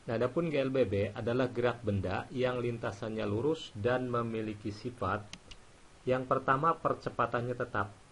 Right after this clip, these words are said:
Jadi percepatannya dari waktu-waktu, dari waktu ke waktu itu selalu tetap, tidak mengalami perubahan. Yang kedua,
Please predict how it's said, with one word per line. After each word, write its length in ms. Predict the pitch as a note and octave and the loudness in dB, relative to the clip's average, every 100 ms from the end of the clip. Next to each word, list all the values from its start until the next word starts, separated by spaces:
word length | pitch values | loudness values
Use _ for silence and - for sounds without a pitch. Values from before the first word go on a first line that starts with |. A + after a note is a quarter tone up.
| - | -20
Jadi 320 | - A2+ B2 C3+ | -6 -2 -2 0
percepatannya 1120 | C3+ - C#3 - - B2+ B2 - B2 C#3 D3+ | 0 2 0 0 -8 0 0 2 0 0 0
dari 320 | B2 A#2 A2 - B2+ | 0 2 -2 -4 0
waktu-waktu, 800 | C#3 - D#3+ D3+ D3 - C3+ - - - - | 0 2 -2 0 -2 -2 -2 -2 -10 -20 -8
dari 240 | A2 G#2+ | -4 0
waktu 320 | A2 C3 - | 2 0 0
ke 80 | - | -2
waktu 400 | A#2 A#2 - A#2+ | 0 0 0 -4
itu 240 | A#2+ C3 C3 | -2 -4 -4
selalu 400 | - G#2+ G#2+ G#2 | -4 -2 -2 -4
tetap, 320 | G#2 G#2 G2+ - | -4 -4 -4 -8
tidak 240 | - G#2+ G#2+ | -6 -2 0
mengalami 400 | G#2 G2+ G#2 G#2+ | 0 0 -2 -4
perubahan. 560 | G#2 G#2+ G#2 G2 F#2 F2 - - - - - - - | -4 -4 -2 -4 -6 -8 -16 -20 -20 -20 -20 -20 -10
Yang 320 | - B2+ B2+ B2+ | 0 2 2 2
kedua, 320 | B2+ D3 | 4 4